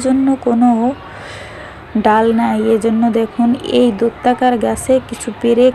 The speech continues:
আগে থেকে এরা মেরে রাখছে এবং রশি লাগছে। দেখুন নিজেদের সেফের জন্য এরা মুখে একটা তার কাটার, উম, একটা জালি আকারে রেখে দিয়েছে যাতে এদের কামড়াতে না পারে। নিজেদের স-, অস্বচ্ছ দেখলেও যেন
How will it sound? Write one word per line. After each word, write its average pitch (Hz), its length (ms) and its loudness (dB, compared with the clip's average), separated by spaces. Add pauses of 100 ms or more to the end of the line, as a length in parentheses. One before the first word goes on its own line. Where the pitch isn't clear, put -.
(160)
আগে 226 160 0 (120)
থেকে 240 180 -4 (100)
এরা 226 180 0 (360)
মেরে 220 240 0 (120)
রাখছে 220 340 -4 (260)
এবং 226 200 0 (200)
রশি 220 300 -2 (120)
লাগছে। 220 380 -6 (720)
দেখুন 220 260 -4 (140)
নিজেদের 226 380 0 (120)
সেফের 240 340 0 (120)
জন্য 240 200 0 (680)
এরা 220 160 -2 (160)
মুখে 214 240 -6 (100)
একটা 240 200 -4 (120)
তার 220 160 0 (100)
কাটার, 220 340 -2 (240)
উম, 214 140 -4 (420)
একটা - 140 -6 (120)
জালি 226 260 2 (160)
আকারে 214 300 -6 (160)
রেখে 214 280 -6
দিয়েছে 240 400 -2 (340)
যাতে 220 240 -6
এদের 214 180 -2 (100)
কামড়াতে 220 420 -2 (100)
না 214 80 -6 (100)
পারে। 214 180 -8 (600)
নিজেদের 220 420 0 (200)
স-, - 200 -6 (160)
অস্বচ্ছ 247 360 -4 (200)
দেখলেও 240 320 0 (100)
যেন 226 120 0